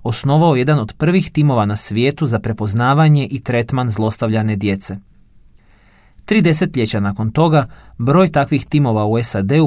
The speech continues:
porastao je na više od osamsto. Kempov centar i danas je jedan od vodećih svjetskih centara koji provodi istraživanja, edukacije,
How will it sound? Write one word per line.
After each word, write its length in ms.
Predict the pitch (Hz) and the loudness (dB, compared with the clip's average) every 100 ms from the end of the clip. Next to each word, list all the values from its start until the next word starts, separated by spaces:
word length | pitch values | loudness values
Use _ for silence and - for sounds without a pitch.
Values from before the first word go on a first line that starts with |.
| 156 | 0
porastao 480 | 123 135 135 - 113 | 0 0 0 -2 -2
je 60 | |
na 100 | 110 | 0
više 280 | 107 131 135 | -2 -2 -2
od 80 | 110 | -2
osamsto. 520 | 101 101 90 - 95 - _ - _ - - _ _ - - _ | -4 -6 -10 -12 -14 -16 _ -20 _ -20 -20 _ _ -20 -20 _
Kempov 400 | 165 175 160 117 - | 2 2 2 -2 -4
centar 500 | - 156 170 156 117 | 0 2 4 2 0
i 100 | 107 | 2
danas 420 | 127 165 185 - | 4 4 4 2
je 100 | 123 | 0
jedan 200 | 127 139 | 2 0
od 120 | 117 | 0
vodećih 440 | 123 139 156 139 117 | 0 2 2 -2 -4
svjetskih 440 | 120 113 - 110 | -4 -2 -4 -6
centara 480 | - 131 135 131 113 | -4 -2 0 0 0
koji 180 | 113 107 | -2 -2
provodi 360 | 127 127 110 | 0 0 -2
istraživanja, 840 | 101 - 101 98 120 147 135 123 - - - | -4 -4 -4 -2 0 2 0 -2 -6 -20 -8
edukacije, 800 | 117 117 - 120 139 - 143 120 | -4 -4 0 2 2 0 0 0